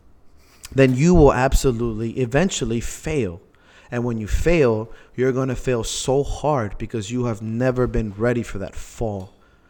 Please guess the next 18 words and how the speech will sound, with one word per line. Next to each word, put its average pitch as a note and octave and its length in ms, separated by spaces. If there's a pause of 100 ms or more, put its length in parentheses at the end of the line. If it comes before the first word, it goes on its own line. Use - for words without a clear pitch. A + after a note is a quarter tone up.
(220)
The A#2 100
gaps C3+ 520
of A2+ 100
success - 600
are G#2 80
so C#3 240
far D#3 720 (340)
from E3+ 360
each - 220
other, A2+ 340 (320)
you're C3+ 160
going C#3 240
to C3+ 160
fall A2+ 760 (240)
a A#2 120
long G#2+ 560
ways G#2+ 340
away. F2+ 440